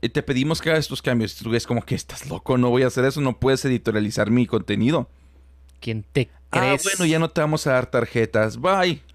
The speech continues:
Speaker 2: Ah, pues la compro.
Speaker 1: Y no, no, no, o sea, nomás le quitaron todo el soporte a Hardware Unbox. Se
Speaker 2: Ujú.
Speaker 1: hizo un desmadre porque obviamente Hardware Unbox se peinó y dijo, hizo videos y todo. Y Nvidia dijo, "Ah, ok, este"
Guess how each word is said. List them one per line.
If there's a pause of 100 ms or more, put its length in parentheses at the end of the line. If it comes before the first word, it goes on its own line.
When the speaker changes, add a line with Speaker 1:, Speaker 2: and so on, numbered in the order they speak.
Speaker 2:
Ah,
pues
la
compro. (1300)
Speaker 1:
Y (560)
no,
no,
no,
o
sea,
nomás (160)
le
quitaron
todo
el
soporte
a
Hardware
Unbox. (280)
Se
Speaker 2:
Ujú.
Speaker 1:
hizo
un
desmadre
porque
obviamente
Hardware
Unbox
se
peinó
y
dijo,
hizo
videos
y
todo. (840)
Y
Nvidia
dijo,
"Ah,
ok,
este"